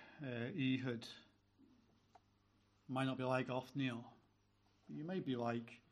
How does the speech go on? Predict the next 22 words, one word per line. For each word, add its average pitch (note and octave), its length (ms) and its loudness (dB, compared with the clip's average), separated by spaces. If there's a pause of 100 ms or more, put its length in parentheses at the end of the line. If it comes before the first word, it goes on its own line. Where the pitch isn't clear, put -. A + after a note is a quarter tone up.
(180)
Shamgar, B2 580 2
who B2+ 140 2
only B2+ 160 2
gets B2 280 -4
this - 280 -8 (760)
one A#2+ 420 0
verse A#2 400 -2
here, A2+ 400 0
but - 120 -10
uses, A2+ 680 -8
uh, A2+ 400 -6
an A2 100 -2
ox B2+ 280 -2
goad, A2+ 380 -4 (160)
but C3+ 80 -10
he C3 60 -8
still C#3+ 440 0 (1700)
was C3+ 100 -8
doing B2+ 200 0
the B2 60 -2
Lord's A#2+ 420 0
work. A2 380 -14